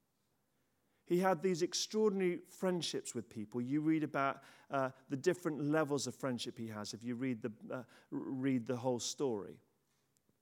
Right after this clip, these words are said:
But he had this one particular friend, Jonathan. And, and as I've read that, I've thought, "I wish that I could have a friend like David." And then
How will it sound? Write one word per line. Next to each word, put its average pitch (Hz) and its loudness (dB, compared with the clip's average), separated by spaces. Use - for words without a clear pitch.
But 151 2
he 160 -2
had 160 0
this 156 -4
one 156 -4
particular 131 -8
friend, 95 -8
Jonathan. 113 -4
And, 156 2
and 170 0
as 180 2
I've 175 2
read 170 2
that, 131 2
I've 131 -2
thought, - -4
"I 131 -2
wish 135 -2
that 135 2
I 123 0
could 123 -6
have 113 -6
a 104 -16
friend 110 -6
like 104 -6
David." 95 -12
And 135 0
then 151 -2